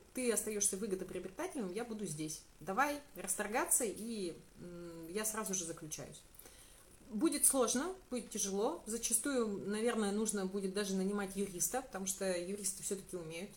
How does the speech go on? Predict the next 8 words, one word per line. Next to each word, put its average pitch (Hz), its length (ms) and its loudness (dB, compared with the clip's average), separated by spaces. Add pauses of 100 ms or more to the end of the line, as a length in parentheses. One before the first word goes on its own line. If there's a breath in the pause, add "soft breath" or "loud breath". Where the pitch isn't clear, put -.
э, 202 180 -6
вести 202 260 -4
переговоры 190 640 -2 (200)
и 185 440 0
настаивать 175 560 -2
на 175 80 -8
своём. 170 340 -6 (720 loud breath)
А, 180 640 4